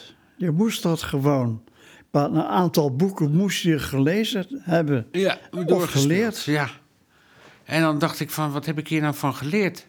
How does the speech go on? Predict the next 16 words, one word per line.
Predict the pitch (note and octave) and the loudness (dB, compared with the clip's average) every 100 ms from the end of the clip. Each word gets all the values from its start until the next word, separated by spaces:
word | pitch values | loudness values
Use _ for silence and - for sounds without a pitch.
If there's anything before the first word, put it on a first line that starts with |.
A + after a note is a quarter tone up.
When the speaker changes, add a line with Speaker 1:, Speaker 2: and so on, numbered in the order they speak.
| - | -12
Speaker 2:
eigenlijk?" | A#2+ A#2 - F#2 E2+ - - | -6 -6 -6 -14 -16 -20 -16
Snap | - C#3 D3 | -10 -8 -6
je | |
wat | D3+ | -6
ik | C#3+ | -6
bedoel? | D3 F#3 - _ _ _ _ _ _ | -4 -6 -8 _ _ _ _ _ _
Speaker 1:
Ja. | - - _ _ | -16 -16 _ _
Speaker 2:
Dat | - C3 | -2 -2
is | D3+ | -2
natuurlijk | B2+ C3+ A#2 | -2 -2 -2
met | B2 A#2 | -4 -4
de | G#2+ | -8
klassieke | - A#2 - B2+ A2 | -6 -4 -2 -4 -6
pianotraditie | - C#3+ D3 C3 A2+ G#2+ G#2 - A2+ | -2 0 0 -2 -4 -4 -4 -4 -4
heel | A#2 - | -4 -6
anders. | A#2 F2+ E2 - - - | -10 -10 -14 -16 -18 -20